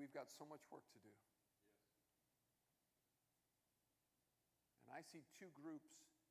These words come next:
Speaker 1: that need to be reached in these last days. The people that once walked with Jesus and they've fallen away,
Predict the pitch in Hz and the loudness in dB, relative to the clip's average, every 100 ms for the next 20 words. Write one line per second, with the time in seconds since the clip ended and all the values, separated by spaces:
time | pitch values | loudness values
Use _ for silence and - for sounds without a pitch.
0 | - - - - - 123 127 131 143 143 | -20 -20 -20 -20 -10 -2 -2 2 2 2
1 | 131 131 120 139 131 - - 139 131 127 | 2 0 2 -2 -2 -12 -6 -4 -2 -2
2 | 127 127 123 120 - 123 113 110 - - | -2 0 0 0 -6 -4 -4 -6 -16 -20
3 | - - - - - - - - - - | -20 -20 -20 -20 -20 -20 -20 -20 -20 -20
4 | - 123 170 151 139 131 127 143 139 143 | -10 -2 2 2 4 4 4 2 2 2
5 | - - 143 143 139 135 131 - 120 113 | 2 2 -4 0 0 -2 -8 -6 -6 -6
6 | - 127 123 123 127 | -2 0 0 0 -2